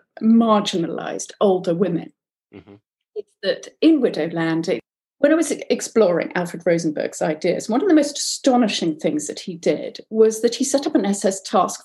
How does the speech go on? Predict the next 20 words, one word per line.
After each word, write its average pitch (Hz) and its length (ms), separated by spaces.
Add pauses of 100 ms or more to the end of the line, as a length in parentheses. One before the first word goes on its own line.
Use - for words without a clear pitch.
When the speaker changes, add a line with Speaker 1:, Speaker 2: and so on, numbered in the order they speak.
Speaker 1:
force - 320
in 175 260
occupied - 600
Europe 170 400 (420)
to - 80
go 262 380
through 165 400
the - 80
countries 165 560
and 165 120
the 170 60
libraries 220 640
of - 80
occupied - 500
Europe - 300 (100)
and 202 160
collect - 560
Speaker 2:
Yes, 285 120
Speaker 1:
history. - 60
Speaker 2:
right. - 120